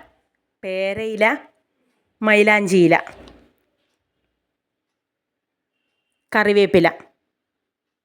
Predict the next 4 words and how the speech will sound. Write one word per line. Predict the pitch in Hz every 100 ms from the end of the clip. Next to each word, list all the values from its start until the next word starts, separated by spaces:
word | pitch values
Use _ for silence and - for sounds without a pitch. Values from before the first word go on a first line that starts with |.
| _ _ _ _ _ _ _ _ _ _ _ _ _ _ _ _ _ -
ഡെങ്കിപ്പനിയെ | 214 240 277 262 269 269 277
പ്രതിരോധിക്കാൻ | 240 202 214 220 214 220 240
കഴിവുള്ള | 233 190 185 196 214
ഫ്രൂട്ട്. | 214 185 160 170 -